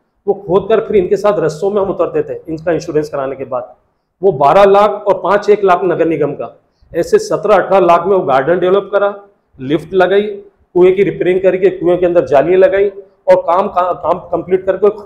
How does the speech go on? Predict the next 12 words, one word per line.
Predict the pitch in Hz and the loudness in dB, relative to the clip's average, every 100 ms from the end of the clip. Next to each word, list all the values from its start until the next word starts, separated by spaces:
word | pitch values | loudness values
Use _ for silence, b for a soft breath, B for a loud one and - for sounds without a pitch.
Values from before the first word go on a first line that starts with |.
| - 151 | -16 -6
हमने | 165 185 185 | -2 0 0
लालबाग | 170 151 156 175 | 0 0 0 -4
तक | 196 - | -6 -8
पानी | 143 160 | -6 -4
लेके | 143 147 | -6 -4
आ | 131 | -2
गया | 127 | -2
था | 123 127 | -6 -10
उसका। | - 123 _ _ _ _ _ 185 | -18 -20 _ _ _ _ _ -6
उसके | 185 247 | 0 2
बाद | 185 190 | 6 4
से | - 160 117 | 2 -6 -8